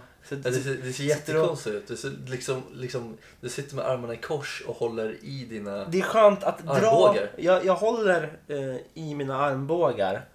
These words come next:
Speaker 1: Och sen så drar jag med fingrarna så att det bildas en liten korv längst fram på fingrarna, förstår du?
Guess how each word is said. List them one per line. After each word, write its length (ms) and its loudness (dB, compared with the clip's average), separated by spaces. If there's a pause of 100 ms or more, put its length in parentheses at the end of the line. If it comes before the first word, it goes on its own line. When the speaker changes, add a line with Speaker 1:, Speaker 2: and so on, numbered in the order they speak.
(300)
Speaker 1:
Och 160 -6
sen 160 -4
så 120 -4
drar 460 4
jag 200 -2
med 120 -8
fingrarna 520 -4
så 120 -10
att 60 -14
det 60 -14
bildas 460 -6
en 100 -8
liten 320 -12 (280)
korv 640 -2
längst 240 -6
fram 220 -4
på 80 -10
fingrarna, 460 -8
förstår 280 -12
du? 120 -12